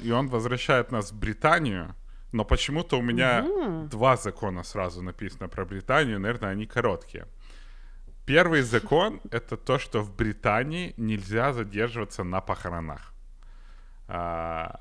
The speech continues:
Speaker 1: и, и
Speaker 2: Хм.
Speaker 1: там был такой случай, что у мужика... Ну, так случилось, умерла жена. И, значит,
Speaker 2: Мгм.
Speaker 1: ее похоронили.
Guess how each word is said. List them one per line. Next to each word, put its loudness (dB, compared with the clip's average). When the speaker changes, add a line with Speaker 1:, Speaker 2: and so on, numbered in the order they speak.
Speaker 1:
и, -2
и 2
Speaker 2:
Хм. 0
Speaker 1:
там 6
был 4
такой 0
случай, -4
что 6
у 6
мужика... 6
Ну, 2
так 4
случилось, 0
умерла 4
жена. -2
И, -6
значит, 0
Speaker 2:
Мгм. -8
Speaker 1:
ее 4
похоронили. 0